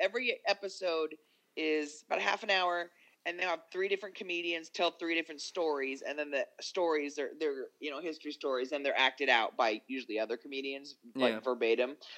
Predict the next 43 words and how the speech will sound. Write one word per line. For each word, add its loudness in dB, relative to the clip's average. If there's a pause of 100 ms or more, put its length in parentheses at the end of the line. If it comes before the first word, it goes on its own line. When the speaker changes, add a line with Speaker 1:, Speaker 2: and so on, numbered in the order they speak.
(160)
Speaker 1:
Oh 8
my 6
God, 6
th-, -6
they're 2
so 4
funny. 2
So 4
that, 10
there's 6
a 2
new 0
season -4
of -2
Drunk -2
History -6
starting, -8 (100)
uh, -8
June -20
ninth. -16 (140)
So -10 (400)
<laughs> -6
Speaker 2:
Nice. 2
Speaker 1:
I'd, 2
I'd, 2 (100)
I'd 0
just -4
shout -4
that -2
out. -4
Speaker 2:
Plug. 4
Speaker 1:
<laughs> -2 (600)
That's 2
a -6
good -4
show -6
too. -6 (240)
Speaker 2:
Plug. 0
Speaker 1:
We -2
like 2
that 0
one. -8 (960)
Um, 6